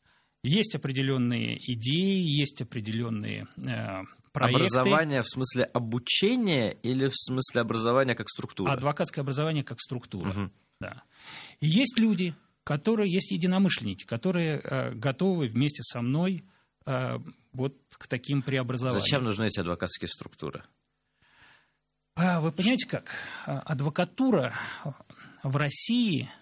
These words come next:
Speaker 1: эм, это не, ведь не только про защиту прав. Адвокатура в России — это всегда, ну, люди, которые входят, которые формируют это, это,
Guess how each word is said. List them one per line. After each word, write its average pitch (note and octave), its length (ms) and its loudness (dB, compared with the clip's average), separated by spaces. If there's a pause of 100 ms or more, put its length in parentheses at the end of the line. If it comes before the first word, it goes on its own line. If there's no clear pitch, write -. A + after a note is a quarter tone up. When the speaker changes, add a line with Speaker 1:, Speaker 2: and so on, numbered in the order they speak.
(280)
Speaker 1:
эм, C3 460 -2 (220)
это E3+ 320 -2
не, D#3+ 120 2
ведь D3+ 240 -2
не D#3+ 140 2
только E3 580 0 (920)
про D3 500 0 (240)
защиту C3+ 520 -2
прав. - 380 -8 (1400)
Адвокатура D#3 680 0
в C#3+ 80 -2
России — G3 640 0
это D3 560 -2
всегда, C3+ 440 -2
ну, C3 180 -2
люди, D3 340 -4
которые A2+ 400 -4
входят, B2+ 720 -4
которые G2 300 -10
формируют A2+ 720 -2
это, - 180 -6 (180)
это, G2 380 -10